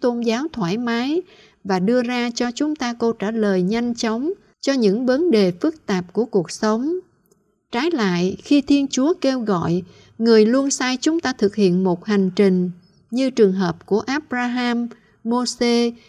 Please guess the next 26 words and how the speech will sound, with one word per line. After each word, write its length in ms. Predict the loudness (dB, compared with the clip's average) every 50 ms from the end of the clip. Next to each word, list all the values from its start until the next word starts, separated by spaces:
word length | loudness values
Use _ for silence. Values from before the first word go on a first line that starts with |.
| _ _ -8
các 180 | -6 -4 -4 -4
môn 220 | -4 -4 -4 -6
sứ 320 | -6 -2 0 2 2 2 0 0
và 100 | -2 -4
tất 240 | -2 -4 -6 -4 -4
cả 160 | -4 -4 -4 -4
các 180 | -6 -6 -4
môn 280 | -6 -4 -4 -4 -2 0
đệ 200 | 0 0 -2 -4 -6
Chúa. 440 | -4 -2 0 0 0 0 -2 -4 -6 _ _ _ _ _ _ _ _ _ _ _
Người 220 | -2 0 2 2 2
sai 280 | 2 -2 -4 -4 -4 -2
chúng 220 | -2 -2 -2 -2
ta 160 | -2 -4 -2
vào 160 | -2 -2 0 0
một 280 | 0 0 -2 -2 -4
hành 260 | -2 0 0 0 0
trình, 400 | 2 2 4 4 4 2 0 -2 -4 -8 -16 _ _ _ _ _ _ -6
kéo 220 | -4 -2 0 0 -2 0
chúng 200 | 0 -2 -2 -2
ta 160 | -2 -4 -4
ra 140 | -2 -2 -4
khỏi 280 | -4 -4 -4 -4 -2 0
vùng 260 | 4 4 4 4 2
an 260 | -2 -2 -2 -2 -4 -4 -4
toàn, 420 | -2 -2 0 0 0 0 -2